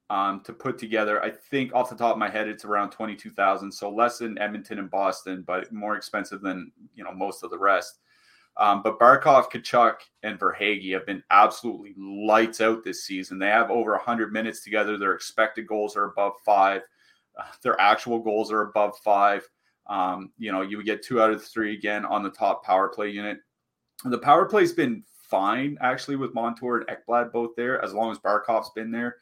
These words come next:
Um, he does, he's obviously a difference maker on that line. Now, Columbus's penalty kill, typically not awful, um, but, you know, their goaltending has definitely let them down this season. Um, you know,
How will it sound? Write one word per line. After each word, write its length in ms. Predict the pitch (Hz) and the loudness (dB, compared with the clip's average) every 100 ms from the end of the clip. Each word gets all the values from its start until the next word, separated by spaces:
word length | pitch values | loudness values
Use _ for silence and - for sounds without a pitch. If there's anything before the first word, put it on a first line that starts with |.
| _ _ - | _ _ -16
Um, 120 | 98 | -14
he 140 | 95 | -10
does, 260 | 110 95 - | -4 -4 -4
he's 240 | 107 - - | -12 -14 -4
obviously 460 | 101 104 98 - 104 | -2 -2 -6 -8 -8
a 40 | |
difference 380 | 101 95 110 101 | -6 -6 -8 -8
maker 260 | 107 101 104 | -8 -4 -2
on 120 | 104 | 0
that 140 | 98 | -2
line. 260 | 101 107 107 | 0 -2 0
Now, 260 | 101 92 - - _ _ | 2 0 -2 -20 _ _
Columbus's 360 | 120 113 110 - | 0 0 -4 -8
penalty 320 | 113 113 113 | -2 -2 -2
kill, 300 | 113 113 107 | 0 0 0
typically 640 | - 120 113 120 117 107 _ - | -2 -4 -4 -2 -2 -2 _ -10
not 320 | 113 113 107 - _ _ _ | 0 4 4 2 _ _ _
awful, 640 | 110 113 123 117 101 104 - 107 | 4 6 6 4 -4 -4 -8 -10
um, 340 | 98 95 95 | -4 -2 -2
but, 240 | 98 98 - | 0 -2 -2
you 140 | - 101 | -8 -4
know, 280 | 95 95 - - | -2 -4 -12 -10
their 180 | 117 110 | -4 -2
goaltending 460 | 104 113 113 113 107 | 0 -2 0 -4 -4
has 140 | 101 | -6
definitely 360 | - 110 113 107 | 0 0 0 -2
let 220 | 107 104 | 0 0
them 160 | 107 101 | -2 0
down 320 | 104 104 104 | 0 0 -4
this 200 | 104 - | -8 -8
season. 440 | 110 104 104 101 _ _ _ _ _ | -8 -8 -8 -10 _ _ _ _ _
Um, 600 | 104 98 92 92 92 92 - _ _ _ _ _ - | 2 4 4 2 -2 -10 -18 _ _ _ _ _ -12
you 120 | 214 | -6
know, 200 | 95 - | -6 -6